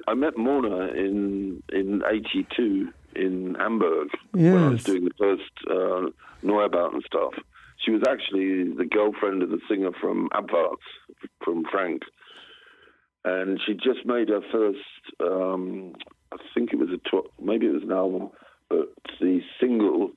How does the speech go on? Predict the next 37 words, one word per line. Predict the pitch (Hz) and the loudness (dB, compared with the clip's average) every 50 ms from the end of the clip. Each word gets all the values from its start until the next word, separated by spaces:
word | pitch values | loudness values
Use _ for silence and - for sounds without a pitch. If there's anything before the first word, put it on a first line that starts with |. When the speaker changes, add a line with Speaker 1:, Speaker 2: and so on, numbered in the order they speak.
| _ - - - - - - - - - - _ - | _ -20 -20 -20 -20 -20 -20 -20 -20 -20 -18 _ -2
Speaker 1:
um, | - 90 92 92 92 92 92 92 92 90 92 92 92 82 82 - - | 0 0 2 2 2 0 0 0 0 0 2 0 0 -2 -4 -4 -2
was, | - 98 87 87 - - - - - - - - - - - - - - - - - - - | 0 0 0 0 -4 -10 -14 -16 -16 -14 -14 -16 -16 -16 -16 -16 -16 -16 -18 -14 -8 -4 -2
um, | - 95 95 92 95 92 95 95 92 90 90 90 87 82 - - - | 0 0 2 0 0 -2 -2 -4 -6 -8 -8 -10 -12 -14 -12 -6 -2
single | 117 117 113 98 98 92 | 0 2 2 4 2 2
of | 85 | 4
the | 92 | 4
week | 95 101 98 98 - - | 4 4 4 2 0 0
in | 85 90 | 0 2
Melody | 95 92 95 95 - - | 2 2 0 0 0 0
Maker. | - - - - - - - - - - - - - - - _ _ - - - - | -2 -2 -2 -2 -4 -4 -4 -2 -2 -4 -4 -4 -6 -8 -10 _ _ -20 -12 -4 -2
Uh, | 98 98 101 92 - | 0 0 0 0 0
sorry, | 117 98 95 90 | 0 2 2 0
New | 85 87 92 92 92 95 | 0 0 0 0 0 0
Musical | 98 98 87 - - 82 80 | 0 -2 -2 -2 -2 -2 -2
Express | - - - 90 92 87 - - - | -4 -4 -2 -2 -2 -2 -2 -6 -10
and | 92 - | -14 -12
stuff. | - - 60 57 - - - _ _ _ - | -6 -4 -4 -4 -4 -6 -12 _ _ _ -4
Speaker 2:
Yeah. | 175 160 151 147 139 127 120 117 120 - - - - | 0 2 4 4 2 2 -2 -4 -6 -10 -14 -14 -10
Speaker 1:
And | - 98 104 110 | -6 -2 0 0
when | 120 120 | 2 2
I | 113 110 107 | 2 2 2
heard | 107 131 139 135 113 | 2 2 2 2 2
her | 101 90 85 | 2 0 2
voice, | - 98 98 95 98 - - | 2 2 2 2 2 0 -2
I | 78 82 78 | -2 -4 -2
thought, | - 95 87 80 | 0 -2 0 0
"Wow, | - 87 92 92 87 85 85 | 0 0 0 0 0 -2 -2
she's | - 107 107 101 95 87 | -2 0 0 0 0 0
amazing." | 87 85 90 92 95 92 90 82 85 85 85 92 92 | -2 0 0 0 0 0 0 0 0 0 0 -2 -2
And | 92 95 92 | -2 0 0
I | |
always | 92 107 120 131 135 131 127 120 107 - | 2 2 4 4 4 2 2 0 0 -2
wanted | 110 107 98 95 92 | -4 -4 -4 -4 -4
to | 95 | -2
work | 92 98 101 104 101 - | 0 0 0 0 0 -2
with | 82 78 71 | -4 -6 -4
her. | - 71 85 85 | -4 -4 -4 -4